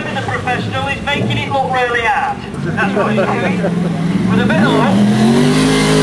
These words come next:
back down again and make it look perfect. It's a fair distance. He wants to go for ten, which involves going round corners. Either that or shutting the M one.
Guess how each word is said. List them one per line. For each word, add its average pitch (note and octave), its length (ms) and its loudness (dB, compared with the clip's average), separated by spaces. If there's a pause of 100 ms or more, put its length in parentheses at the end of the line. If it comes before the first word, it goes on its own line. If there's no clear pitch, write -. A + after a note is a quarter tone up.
(1040)
back - 160 0
down C#4+ 240 0
again G3 300 0 (500)
and - 140 -4
make - 260 -4
it - 160 -2
look A3 160 -2
perfect. - 480 -4
It's - 80 -6
a - 80 -4
fair B3 320 -2
distance. - 560 -6 (400)
He A3+ 40 -6
wants A#3+ 280 -2
to A3 80 -6
go A3 240 0
for - 240 -6
ten, - 240 -2 (480)
which - 160 -6
involves - 480 0
going G#3 220 0
round G3 260 -2
corners. - 480 -4 (460)
Either F#3 180 0
that A3+ 220 2
or - 100 -2
shutting - 220 -4
the F#3 100 -4
M E3 160 -4
one. D#3 160 -2